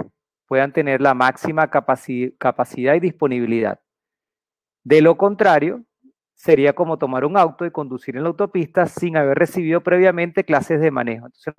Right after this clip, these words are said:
nosotros siempre hacemos énfasis en que es importante conocer los conceptos para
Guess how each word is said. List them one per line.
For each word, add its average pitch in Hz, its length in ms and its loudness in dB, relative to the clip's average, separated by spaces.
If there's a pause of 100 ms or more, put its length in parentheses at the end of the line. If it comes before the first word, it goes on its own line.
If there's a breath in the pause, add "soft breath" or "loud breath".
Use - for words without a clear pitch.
(120)
nosotros 151 340 -12
siempre 180 380 0
hacemos 160 320 -2
énfasis 165 500 -2
en 143 140 -4
que 170 240 -2 (480)
es 147 160 2
importante 156 640 0
conocer 147 420 0
los 156 140 -2
conceptos 131 600 -4 (960)
para 165 440 2